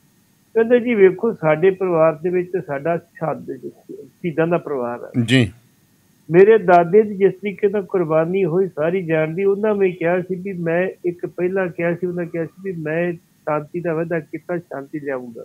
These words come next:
Speaker 2: ਹੂੰ।
Speaker 1: ਜਦੋਂ ਸ਼ਾਂਤੀ ਜਾਂਦੀ ਮੁੜ ਕੇ ਉਹਨੇ ਕਿਹਾ ਵਿਕਾਸ ਦਾ ਵਾਅਦਾ ਕੀਤਾ, ਵਿਕਾਸ ਵੀ ਲੈ ਕੇ ਆਊਂਗਾ।
Speaker 2: ਜੀ।
Speaker 1: ਤੇ ਮੁੜ ਕੇ ਜੋ ਕੁਛ ਵਿਕਾਸ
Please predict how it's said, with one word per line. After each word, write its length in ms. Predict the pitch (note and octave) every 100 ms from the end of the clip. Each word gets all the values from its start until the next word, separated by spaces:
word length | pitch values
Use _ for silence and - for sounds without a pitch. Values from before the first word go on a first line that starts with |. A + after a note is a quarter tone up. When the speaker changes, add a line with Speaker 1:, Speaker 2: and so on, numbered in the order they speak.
| - _ -
Speaker 2:
ਹੂੰ। 300 | C3+ B2+ F#2 - _ _ _ _ _ _ -
Speaker 1:
ਜਦੋਂ 260 | E3+ F#3 A#3+
ਸ਼ਾਂਤੀ 480 | - F3+ F3+ F3 G#3+
ਜਾਂਦੀ 300 | G#3 G#3 A3+
ਮੁੜ 180 | G3 F3+
ਕੇ 140 | F#3+
ਉਹਨੇ 160 | G3+ G3+
ਕਿਹਾ 200 | A#3+ A3
ਵਿਕਾਸ 600 | F3 E3+ D3+ E3+ F#3 F3
ਦਾ 120 | A3+
ਵਾਅਦਾ 260 | G#3+ A3
ਕੀਤਾ, 320 | F3+ G3 G#3 G#3+
ਵਿਕਾਸ 420 | G3 F#3 F#3 E3
ਵੀ 80 | F#3
ਲੈ 140 | E3
ਕੇ 180 | - D3
ਆਊਂਗਾ। 320 | C#3 C#3 A#2 - A2+
Speaker 2:
ਜੀ। 280 | C3 B2 F#2 - _ _ _ _ _ _
Speaker 1:
ਤੇ 80 | E3
ਮੁੜ 260 | D#3 D#3 D#3
ਕੇ 180 | G#3 F#3
ਜੋ 240 | D3+ E3
ਕੁਛ 200 | D#3+ F#3 F3+
ਵਿਕਾਸ 480 | E3 - D3+ D#3+